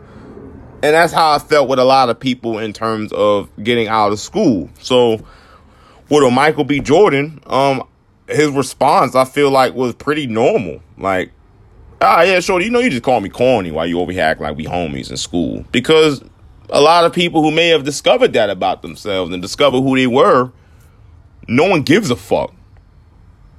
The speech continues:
No one cares. No one cares of being who you are. No one gives a fuck.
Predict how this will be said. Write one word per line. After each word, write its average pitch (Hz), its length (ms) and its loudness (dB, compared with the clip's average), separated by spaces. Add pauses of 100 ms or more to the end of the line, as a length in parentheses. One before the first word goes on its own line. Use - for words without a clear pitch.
(1700)
No 107 120 0
one 156 160 2
cares. 135 840 2 (360)
No 101 100 -2
one 143 140 0
cares 131 400 2
of 113 80 0
being 120 260 0
who 120 120 0
you 120 180 2
are. 95 420 2 (3500)
No 117 240 4
one 135 120 4
gives 135 240 0
a 95 80 -2
fuck. - 340 -6